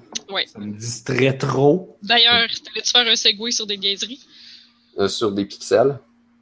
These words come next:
Speaker 1: Oh, oui.
Speaker 3: On, on sait que, on sait qu'il y a des, des moments, des fois, un petit peu sexistes dans l'univers du jeu vidéo. Et puis, je voulais juste faire remarquer que dans le premier Metroid,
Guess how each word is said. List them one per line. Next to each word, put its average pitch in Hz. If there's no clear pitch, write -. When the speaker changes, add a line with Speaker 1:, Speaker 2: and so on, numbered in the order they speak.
Speaker 1:
Oh, 294
oui. 247
Speaker 3:
On, -
on 104
sait 135
que, 95
on 98
sait 107
qu'il 117
y -
a -
des, 82
des 104
moments, 107
des 104
fois, 110
un 110
petit -
peu 98
sexistes -
dans 95
l'univers 95
du 98
jeu 95
vidéo. 92
Et 98
puis, 90
je 90
voulais 95
juste 117
faire 113
remarquer 101
que 113
dans 92
le 90
premier 101
Metroid, 101